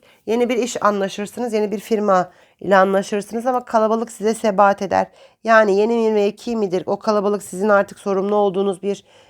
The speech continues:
ekip midir? Ee, yoksa siz, e, güzel bir patron,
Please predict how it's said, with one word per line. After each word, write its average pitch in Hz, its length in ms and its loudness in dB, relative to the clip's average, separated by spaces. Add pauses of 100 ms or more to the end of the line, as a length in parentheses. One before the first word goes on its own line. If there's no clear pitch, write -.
(120)
ekip - 360 -6
midir? 170 380 -2 (540)
Ee, 185 760 4
yoksa 208 360 -4
siz, 220 440 -6
e, 190 500 2 (100)
güzel 208 480 4
bir 226 220 -4
patron, 196 680 -4